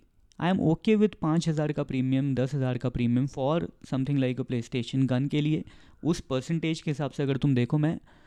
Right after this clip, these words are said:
whatever यार, मतलब मैं बीस परसेंट का प्रीमियम, तीस परसेंट का प्रीमियम समझ में आता है, पचास परसेंट का भी समझ में आता है,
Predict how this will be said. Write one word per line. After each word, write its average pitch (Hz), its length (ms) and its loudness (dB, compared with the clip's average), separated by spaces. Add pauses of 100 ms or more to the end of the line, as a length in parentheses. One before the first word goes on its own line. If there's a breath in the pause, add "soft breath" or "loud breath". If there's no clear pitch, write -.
(420 soft breath)
whatever 214 320 4
यार, 131 220 0
मतलब 143 240 0
मैं 156 200 2
बीस 165 220 2
परसेंट 160 400 -2
का 147 60 -2
प्रीमियम, 123 400 0
तीस 156 240 -2
परसेंट 143 320 0
का 135 80 0
प्रीमियम 123 300 0
समझ 117 280 -2
में 113 100 -2
आता 113 100 -6
है, 131 100 -10
पचास 156 360 -6
परसेंट 170 340 -2
का 165 80 -2
भी 147 100 0
समझ 123 280 0
में 113 100 -4
आता - 200 -6
है, - 60 -20